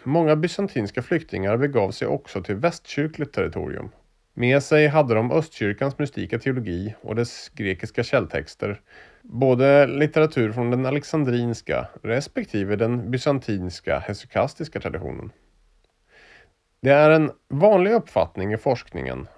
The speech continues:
att dessa flyktingars kunskap och inflytande möjliggjorde renässansen. Två viktiga säten för bysantinska lärda blev de italienska stadsstaterna Florens respektive Venedig,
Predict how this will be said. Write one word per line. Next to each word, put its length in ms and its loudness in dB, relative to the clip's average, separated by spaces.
att 160 -4
dessa 340 0
flyktingars 580 -6
kunskap 640 -4
och 60 -4
inflytande 800 -6
möjliggjorde 1120 -2
renässansen. 720 -12
Två 400 4
viktiga 400 0
säten 640 0
för 260 -2
bysantinska 680 -4
lärda 480 0
blev 520 0
de 360 2
italienska 720 -2
stadsstaterna 840 -2
Florens 800 -6
respektive 800 0
Venedig, 840 0